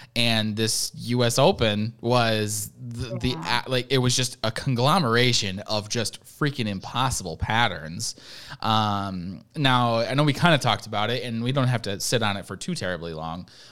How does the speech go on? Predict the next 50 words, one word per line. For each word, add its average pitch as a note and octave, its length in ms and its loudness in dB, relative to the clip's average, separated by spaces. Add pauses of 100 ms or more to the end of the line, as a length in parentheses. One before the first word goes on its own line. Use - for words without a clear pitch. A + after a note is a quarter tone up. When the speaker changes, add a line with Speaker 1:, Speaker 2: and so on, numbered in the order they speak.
(120)
Speaker 1:
but B2 320 2
what C#3+ 220 0
was F3+ 140 4
the D#3 100 6
thing C#3 480 2 (260)
that, B2 300 0
what B2+ 280 2
was D#3 140 0
the C3 80 2
barrier A#2 480 2
for A2 240 -2
you? G#2 340 0
Was G#2 360 0
it, G#2 360 0 (460)
was A#2 160 0
it G#2+ 100 0
physical A#2+ 360 0
game A#2+ 240 0
stuff? B2+ 380 2
Was G#2 120 -2
it G#2 80 -6
getting G#2 180 -4
your G#2 120 -4
hit G#2+ 160 -4
ball A2+ 160 2
through A#2 140 0
the G#2+ 80 -2
fronts? A#2 420 0
Was G#2+ 160 -2
it G2+ 100 -4
the G2 100 -4
mental A#2+ 360 2
thing? A#2+ 840 2
What C3 300 2
was C3+ 220 2
it A#2+ 80 -2
about G#2+ 280 0
that G#2+ 240 0
tournament G#2+ 440 -4
that G2+ 180 -2
kinda G2+ 440 -2 (360)
got G#2+ 240 -2
to G#2+ 120 -4
you? F#2+ 140 -2 (1500)
Speaker 2:
Uh, A3 260 0
I A3+ 120 -4
think A3 180 -10
it G3+ 120 -8
was G#3 300 -10
just G#3+ 460 -12